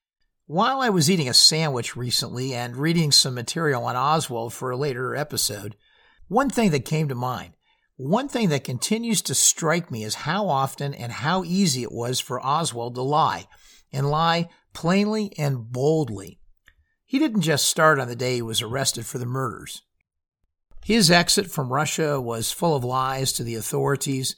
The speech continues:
and there are other documented circumstances, too. Well, maybe the exit from Russia wasn't the best example. Others might lie, too, if that is what it took to get out of the Soviet Union in that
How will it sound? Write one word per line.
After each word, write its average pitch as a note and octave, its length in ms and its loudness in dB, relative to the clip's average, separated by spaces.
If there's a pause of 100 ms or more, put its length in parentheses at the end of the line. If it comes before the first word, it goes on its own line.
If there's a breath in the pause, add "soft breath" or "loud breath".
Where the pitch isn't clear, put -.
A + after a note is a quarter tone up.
(460 soft breath)
and F3 140 0
there A3+ 100 4
are D3 200 4
other F3 420 2 (240 loud breath)
documented E3+ 640 2
circumstances, B2 920 0
too. D#3+ 360 -2 (960)
Well, G#3 500 -4 (180)
maybe B3+ 340 4
the D#3+ 160 6
exit D3+ 280 2
from B2 240 -4
Russia B2+ 320 0
wasn't A2+ 320 0
the A#2+ 80 -8
best A#2 240 -4
example. A#2 580 -6 (540 loud breath)
Others G#3 400 4
might D#3 240 2
lie, C#3 280 0
too, B2+ 420 0
if B2 200 -4
that C#3+ 200 -2
is C3 160 -2
what C3 100 -2
it A#2 120 -6
took D3 220 -2
to D3 80 -8
get B2 220 -6
out C#3+ 200 0
of C3 80 -4
the B2 80 -6
Soviet B2+ 520 0
Union B2+ 400 -4
in A2+ 160 -8
that B2 280 -8